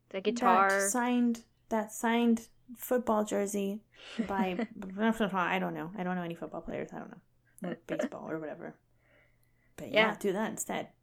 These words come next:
Speaker 2: <laughs> Don't
Speaker 1: Yeah.
Speaker 2: ruin their lives.
Speaker 1: Exactly, exactly. I know. Eh, hmm.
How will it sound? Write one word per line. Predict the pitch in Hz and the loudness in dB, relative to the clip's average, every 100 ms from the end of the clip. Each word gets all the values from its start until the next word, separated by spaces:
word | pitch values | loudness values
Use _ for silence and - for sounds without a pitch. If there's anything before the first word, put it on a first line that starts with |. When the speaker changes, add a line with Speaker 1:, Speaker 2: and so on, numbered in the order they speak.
| _ _ | _ _
Speaker 2:
<laughs> | 185 190 175 | -8 -6 -6
Don't | - 180 | -6 -4
Speaker 1:
Yeah. | 165 269 | -2 2
Speaker 2:
ruin | 247 220 | 6 6
their | 190 165 | 6 2
lives. | 196 208 175 202 - _ _ _ _ _ | 4 2 2 -2 -6 _ _ _ _ _
Speaker 1:
Exactly, | 220 202 196 160 - 165 123 117 - | -2 0 4 4 4 -4 -4 -6 -8
exactly. | 180 160 120 117 117 107 - | -10 -6 -6 -6 -8 -6 -4
I | 190 | -4
know. | 196 190 185 185 185 | -2 0 0 0 -2
Eh, | 175 190 180 - - | -2 -4 -6 -12 -18
hmm. | 185 170 165 | -16 -16 -16